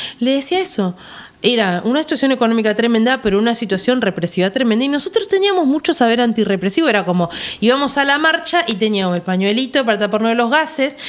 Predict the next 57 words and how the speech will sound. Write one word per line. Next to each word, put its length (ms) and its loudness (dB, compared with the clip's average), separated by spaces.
la 120 4
bolsita 460 0
con 120 2
los 120 0
limones 380 2
cortados 540 2
para 220 0
morder 420 2
por 200 2
los 120 -2
gases. 380 0
Pero 120 2
fíjate 280 -2
cómo 160 2
ahora 140 4
esto 180 2
reaparece 480 2
en 80 0
Chile, 280 2
reaparece 460 0
en 60 0
Hong 240 2
Kong, 260 2
y 80 -4
tú 80 -4
dices, 160 -4
"Oh, 140 2
wow". 500 2
Bueno, 300 2
sí, 140 0
genial 280 0
que, 440 0
eh, 400 0
lo 120 0
que 80 0
trajeron 460 0
nuevo 240 2
fueron 240 2
los 80 0
punteros 360 0
láser 280 0
para 160 2
bajar 240 0
los 160 2
drones 400 0
y 120 2
los 180 4
conos 280 2
para 200 2
tapar 260 0
los 120 2
gases, 360 2
pero 220 0
nosotros 480 0
en 80 2
aquel 200 0
momento 480 0